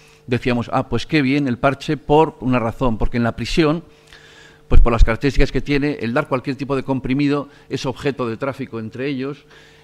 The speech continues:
y de difícil control por parte nuestra. Y, sin embargo, el hecho de utilizarlo en parche, veíamos que, aunque no teníamos una dosis muy elevada de buprenorfina, sí que hacía unos efectos importantes, sobre todo a la hora de que pudieran dejar el programa de mantenimiento de metadona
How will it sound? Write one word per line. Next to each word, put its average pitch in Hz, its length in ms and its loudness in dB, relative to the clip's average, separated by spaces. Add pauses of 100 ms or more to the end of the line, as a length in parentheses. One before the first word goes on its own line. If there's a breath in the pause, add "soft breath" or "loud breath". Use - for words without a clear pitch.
(120)
y 147 360 0
de 104 360 -6
difícil 127 360 -4
control 127 340 -2
por 120 160 -4
parte 110 240 -4
nuestra. 101 400 -6 (260)
Y, 143 240 0
sin 156 160 -2
embargo, 139 520 0 (440 loud breath)
el 113 200 0
hecho 135 240 0
de 139 60 -4
utilizarlo 131 500 -6
en 131 80 -4
parche, 143 520 -4
veíamos 139 520 -6
que, 135 200 2
aunque 120 280 0
no 143 120 2
teníamos 151 540 0
una 127 160 2
dosis 123 300 4
muy 123 180 -2
elevada 131 380 -2
de 110 80 -6
buprenorfina, 139 800 4 (400 loud breath)
sí - 320 6
que 147 280 4
hacía 135 360 8
unos 131 180 6
efectos - 360 2
importantes, 131 720 4
sobre 156 280 2
todo 147 320 2
a 127 80 0
la 123 100 4
hora 139 200 2
de 123 80 -2
que 123 180 -2
pudieran 151 380 8
dejar 143 320 -2
el 117 100 -4
programa 127 320 6
de 123 60 -2
mantenimiento 117 500 -2
de 117 80 -4
metadona 147 600 -2